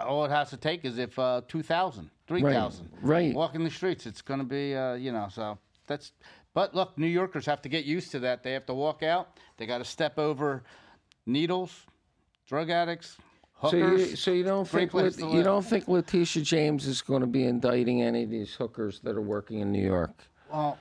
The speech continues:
Speaker 1: she
Speaker 2: She's
Speaker 1: hasn't really been on the streets of New York. She's been busy in the courthouse, uh,
Speaker 2: Right.
Speaker 1: looking at Donald Trump to make sure that, uh, that since there was no victims,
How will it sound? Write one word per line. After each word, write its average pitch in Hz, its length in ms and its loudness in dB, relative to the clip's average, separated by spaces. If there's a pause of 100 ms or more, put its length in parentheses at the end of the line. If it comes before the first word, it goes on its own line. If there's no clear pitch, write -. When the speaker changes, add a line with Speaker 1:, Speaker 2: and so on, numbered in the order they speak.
Speaker 1:
she - 180 0
Speaker 2:
She's 156 80 4
Speaker 1:
hasn't 269 280 0
really 233 220 0
been 208 200 -2
on 190 180 2
the 156 60 0
streets 196 380 -4
of 147 80 -4
New 123 120 -2
York. 113 180 -4
She's 110 180 -12
been 135 180 -2
busy 139 480 -4
in 131 140 -2
the 123 80 -2
courthouse, 123 580 -4
uh, 131 60 4
Speaker 2:
Right. 131 140 6
Speaker 1:
looking 127 560 -2
at 117 260 -2
Donald 127 300 -2
Trump 135 260 -2
to 117 80 -12
make 123 200 -4
sure 123 280 -4
that, 113 320 -2
uh, 107 360 0
that 110 180 -6
since 139 320 -6
there 131 200 -4
was 113 160 -6
no 123 160 -2
victims, 107 640 -6